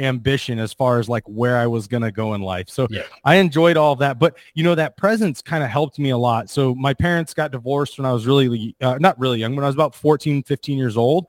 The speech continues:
Speaker 2: Yep.
Speaker 1: And so I was in this very impressionable age, but I was also at this very good age of being, uh, highly social, where I had a lot of friends and a lot of things to kinda take me out of any environment that was kind of, like, you know, toxic within the house during the divorce.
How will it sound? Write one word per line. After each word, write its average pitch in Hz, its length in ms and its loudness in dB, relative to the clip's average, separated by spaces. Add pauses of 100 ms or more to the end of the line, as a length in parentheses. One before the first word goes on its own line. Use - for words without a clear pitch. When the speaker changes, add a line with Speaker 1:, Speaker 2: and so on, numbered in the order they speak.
Speaker 2:
Yep. 104 200 -4
Speaker 1:
And 135 100 -2
so 165 100 6
I - 40 8
was 139 100 2
in 165 100 0
this 147 140 -2
very 156 400 2
impressionable 135 680 -4
age, 170 420 0
but 143 100 -2
I 135 60 2
was 127 120 -2
also 175 360 0
at 151 180 -2
this 127 140 -10
very 139 440 0 (320)
good 175 220 2
age 139 320 2
of 117 160 -4
being, 131 400 -4
uh, 113 400 0
highly 147 640 -2
social, 170 720 0
where 131 120 4
I 120 60 4
had 127 160 2
a 123 40 -2
lot 123 220 0
of 120 80 -4
friends 131 380 -2
and 123 120 -6 (260)
a 123 80 -4
lot 139 160 4
of - 60 -4
things 139 240 -4
to 127 60 -16
kinda 131 220 -4
take - 300 -6
me 131 160 -2
out 117 200 6
of 120 200 4
any 123 220 2
environment 113 600 0
that 117 140 -6
was 110 120 -8
kind 117 200 -4
of, 107 80 -4
like, 104 260 0 (380)
you 131 80 0
know, 123 100 4
toxic 143 520 0
within 131 240 -2
the 110 80 -2
house 156 340 4
during 131 300 4
the 117 80 2
divorce. 117 560 4